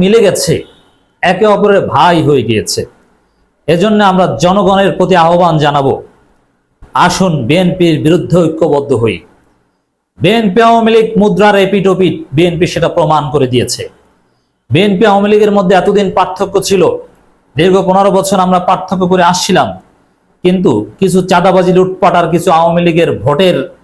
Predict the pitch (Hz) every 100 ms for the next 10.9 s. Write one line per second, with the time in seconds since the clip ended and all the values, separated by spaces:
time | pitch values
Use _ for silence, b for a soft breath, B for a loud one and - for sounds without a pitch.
0 | _ _ _ _ _ _ _ _ _ _
1 | _ _ 151 180 170 175 123 98 87 147
2 | 180 165 170 165 160 160 143 143 143 110
3 | - - - _ _ _ _ _ _ _
4 | _ 131 160 175 208 147 110 190 220 190
5 | 214 202 214 175 165 165 - - - _
6 | _ _ _ _ _ _ _ _ _ _
7 | _ _ _ - 135 180 196 208 - 202
8 | 180 175 180 190 196 190 180 196 185 180
9 | 160 90 - - _ _ _ _ _ _
10 | - - 165 180 220 233 196 208 208